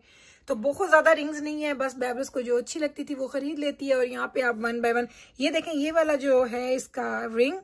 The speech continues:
ये हमने matching किया था इस वाले एंटीक के साथ। तो इस तरीके से चीज़ें मिलती हैं। ये देखें, जिस तरह से,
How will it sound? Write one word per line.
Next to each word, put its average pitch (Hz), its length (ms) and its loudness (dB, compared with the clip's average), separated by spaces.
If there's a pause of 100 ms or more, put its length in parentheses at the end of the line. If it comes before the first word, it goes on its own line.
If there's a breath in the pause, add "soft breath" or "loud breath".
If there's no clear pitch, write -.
(140)
ये 285 100 0
हमने 247 260 0
matching 233 360 -4
किया 226 200 0
था 285 280 0
इस 285 220 -2
वाले 214 240 -2
एंटीक 202 340 -8
के 233 100 -4
साथ। 226 260 -8 (680 soft breath)
तो 269 80 -4
इस 277 140 -4
तरीके 311 240 -8
से 294 100 -10
चीज़ें 269 280 -2
मिलती 240 380 -4
हैं। 233 80 -2
ये 226 160 0
देखें, 240 380 -6
जिस 240 220 -12
तरह 233 180 -8
से, 247 220 -6